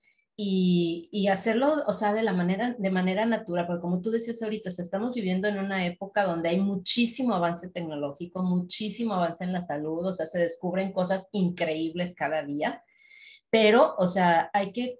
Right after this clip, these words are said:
cuidar eso, o sea, usarlo eso a nuestro favor, ¿no? Porque ¿para qué quieres llegar? Sí, claro, o sea, hay gente que puede llegar hasta los noventa años, pero tiene quince años atada a una silla de ruedas, a una cama, a veinte mil pastillas.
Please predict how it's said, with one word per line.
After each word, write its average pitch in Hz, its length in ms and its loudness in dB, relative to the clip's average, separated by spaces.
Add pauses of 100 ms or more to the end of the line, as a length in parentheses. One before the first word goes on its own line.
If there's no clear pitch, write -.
(100)
cuidar 180 580 4
eso, 202 540 -4
o 180 100 2
sea, 175 320 4
usarlo 220 480 2
eso 226 400 -4
a 185 120 -2
nuestro 170 480 -6
favor, 151 420 0
¿no? 175 300 -6 (460)
Porque 208 240 0
¿para 220 280 4
qué 269 140 -2
quieres 320 240 0
llegar? 202 300 2
Sí, 269 200 -6
claro, 285 260 4
o 240 60 0
sea, 233 140 -4
hay 233 80 -4
gente 254 260 -6
que 214 80 -14
puede 226 160 -4
llegar 214 200 -2
hasta 220 200 -6
los 185 140 -4
noventa 196 360 -2
años, 214 220 -4
pero 202 160 -6
tiene 226 280 -2
quince 233 300 2
años 220 380 -2
atada 185 540 4
a 160 220 -4
una 170 200 -4
silla 190 380 -4
de 196 100 -2
ruedas, 190 520 -4
a 151 100 -4
una 160 240 -8
cama, 185 500 -2
a 147 40 -2
veinte 147 300 -4
mil 160 180 -8
pastillas. 160 680 -8